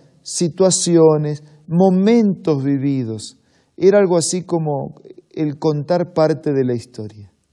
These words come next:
Y el himno de Moisés nos cuenta parte de esta historia. Ahora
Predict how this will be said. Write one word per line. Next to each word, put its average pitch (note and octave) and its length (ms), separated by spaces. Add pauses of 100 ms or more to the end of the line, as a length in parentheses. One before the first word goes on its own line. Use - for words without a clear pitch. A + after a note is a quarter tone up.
(1300)
Y D3+ 200
el E3 160
himno A#3 380
de F3 120
Moisés E3+ 680 (400)
nos D3 260
cuenta E3 640
parte E3 440
de C3+ 80
esta C3 260
historia. E2 560 (720)
Ahora G#3+ 480